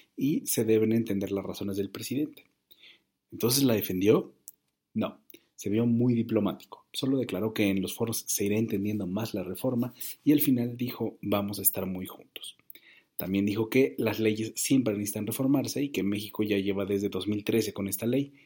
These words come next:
que tiene, y el presidente Andrés Manuel López Obrador tiene razón en decir que vamos a hacer cambios para dar lo mejor al pueblo. En síntesis, le bajó dos rayitas a las tensiones y parece que le apuesta a que se vaya descafeinando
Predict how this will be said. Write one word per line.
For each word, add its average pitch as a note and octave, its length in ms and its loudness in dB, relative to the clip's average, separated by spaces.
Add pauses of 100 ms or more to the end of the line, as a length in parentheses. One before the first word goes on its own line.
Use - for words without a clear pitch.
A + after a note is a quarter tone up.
(220)
que G2+ 100 -2
tiene, G#2+ 500 0
y C3 180 6
el C3 100 2
presidente B2 400 -2
Andrés B2 240 -4
Manuel B2 260 -2
López B2 220 -6
Obrador B2+ 320 2
tiene A2 420 -2 (200)
razón G#2+ 580 -2 (640)
en A#2+ 180 0
decir A2 320 -6
que G#2+ 140 0
vamos F#2+ 320 -2
a - 20 -6
hacer G#2 240 -2
cambios G2+ 380 -2
para A2 260 -4
dar G2+ 220 -4
lo G2+ 100 0
mejor F#2+ 400 -6
al G2+ 200 -4
pueblo. - 360 -8 (1120)
En F#2+ 100 -10
síntesis, C#3+ 600 4 (420)
le E3 160 4
bajó D#3 220 2
dos D3 160 6
rayitas A#2+ 360 2
a A2+ 60 0
las G2+ 140 -2
tensiones A#2+ 480 -2
y B2 80 -6
parece G2+ 320 -6
que G2+ 80 -4
le F#2 100 -2
apuesta A2 540 -2
a C3 160 -6
que B2 160 -4
se A2+ 160 -4
vaya G#2 180 -4
descafeinando G2 800 -2